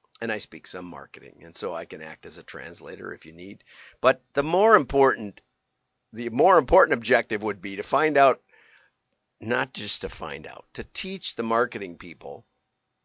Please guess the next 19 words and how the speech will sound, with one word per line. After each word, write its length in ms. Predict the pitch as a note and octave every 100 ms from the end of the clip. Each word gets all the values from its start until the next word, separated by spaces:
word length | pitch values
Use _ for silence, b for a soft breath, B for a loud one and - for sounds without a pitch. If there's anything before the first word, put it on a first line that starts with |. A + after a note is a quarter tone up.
| _ _ _ _ _
how 380 | - B2+ C#3 D3
to 100 | C3
know 300 | A2+ B2+ B2
what's 340 | A#2 A2 -
working 480 | A2+ G#2+ A2+ G2 F#2
and 140 | F2+ F#2
what 160 | E2
isn't. 440 | E2+ F2 D2+ _ _ _ _ _ _ _ _ _ _ _ _
And 500 | A2 G#2+ G#2+ G#2 -
that's 400 | G2 A2+ C#3 -
a 60 | E3
skill 400 | - - D3+ D#3
that's 180 | B2 -
being 440 | F2 G#2+ G#2 G2 _
rapidly 560 | G2+ G#2 C3 C3+ A#2+ A#2
lost. 600 | G#2+ G2 C#2+ - - _ _ _ _ _ _ _ A#2+
And 560 | A#2 A2 A2 A2 F#2 _ -
I 100 | G#2+
think, 380 | C3+ F#3 F3+